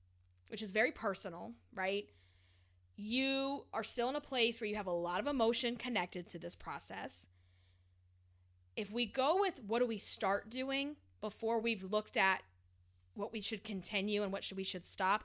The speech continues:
I feel like you're gonna get stuck in judgment. So we're gonna start backwards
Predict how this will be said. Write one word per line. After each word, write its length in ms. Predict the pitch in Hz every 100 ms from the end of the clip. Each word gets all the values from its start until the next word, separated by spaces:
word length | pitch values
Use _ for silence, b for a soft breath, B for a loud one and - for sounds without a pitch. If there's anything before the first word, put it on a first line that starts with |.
| -
I 80 | 202
feel 260 | - 220
like 240 | 226 240 233
you're 120 | 208
gonna 200 | 214 202
get 200 | 196 -
stuck 320 | - 190 185
in 120 | 180
judgment. 440 | 175 175 - 151 196 - - B B B B
So 200 | - 220
we're 180 | 233
gonna 160 | 285 330
start 540 | 320 - 240 233 -
backwards 720 | 185 180 - 277 311 370 -